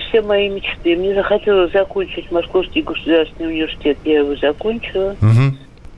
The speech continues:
Speaker 1: Мне хотелось родить дочь, чтобы муж больше не приставал.
Speaker 2: <laughs>
Speaker 1: Потому что ему нужна была дочь при наличии четырех сыновей.
Speaker 2: Так.
Speaker 1: Наконец, пятое родилось существо.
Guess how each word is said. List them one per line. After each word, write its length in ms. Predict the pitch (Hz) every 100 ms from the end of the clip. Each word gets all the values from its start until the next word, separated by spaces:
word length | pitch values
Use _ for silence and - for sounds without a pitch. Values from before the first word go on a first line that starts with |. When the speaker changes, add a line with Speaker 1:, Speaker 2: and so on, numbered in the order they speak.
| -
Speaker 1:
Мне 120 | 247 269
хотелось 480 | 214 - 214 202
родить 480 | 202 196 190 202 170
дочь, 280 | 151 208 170 - -
чтобы 260 | - 170 185
муж 240 | 202 208
больше 460 | 156 139 190 - 156
не 100 | 156
приставал. 720 | 143 165 - 165 156 165 202 233 - - - - - - - - -
Speaker 2:
<laughs> 960 | - 165 - 170 - 180 - 175 -
Speaker 1:
Потому 320 | - 214 214
что 160 | 208 -
ему 180 | 202 202
нужна 360 | 202 180 202
была 300 | 190 196 196
дочь 360 | 185 202 185 - -
при 120 | 185
наличии 480 | 180 180 185 - 180
четырех 360 | - - 185 180 -
сыновей. 540 | 180 180 175 175 175 -
Speaker 2:
Так. 320 | - 98 104 - -
Speaker 1:
Наконец, 380 | 185 196 202 208 -
пятое 400 | 220 208 208 190
родилось 460 | 185 160 180 185 208 -
существо. 680 | 208 - - - 202 190